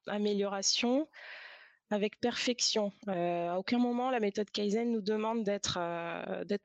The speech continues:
parfait. La perfection n'existe pas. Il faut pas trop être e-, exigeant avec soi-même et avec ses équipes. Le résultat parfait n'existe pas. En revanche,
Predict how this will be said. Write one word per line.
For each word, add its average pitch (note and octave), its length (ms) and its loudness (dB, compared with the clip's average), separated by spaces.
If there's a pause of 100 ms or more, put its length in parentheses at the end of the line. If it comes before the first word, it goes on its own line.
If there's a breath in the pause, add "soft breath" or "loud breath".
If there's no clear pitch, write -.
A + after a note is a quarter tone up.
parfait. G#3+ 460 0
La F3+ 100 2
perfection G3+ 560 0
n'existe G3+ 560 2
pas. G#3 340 -2
Il A3 60 -2
faut F#3 160 -2
pas G#3+ 180 -4
trop A3 220 -2
être - 180 -2 (100)
e-, G3 420 0
exigeant G3 480 2
avec F#3+ 180 0
soi-même G#3 580 4 (380 loud breath)
et F#3+ 60 4
avec G3 140 2
ses G3 280 2
équipes. A3+ 460 0 (500 loud breath)
Le G3+ 160 6
résultat B3+ 560 2
parfait A#3+ 280 0
n'existe G#3 520 2
pas. D3+ 180 0
En E3+ 140 2
revanche, G#3+ 720 0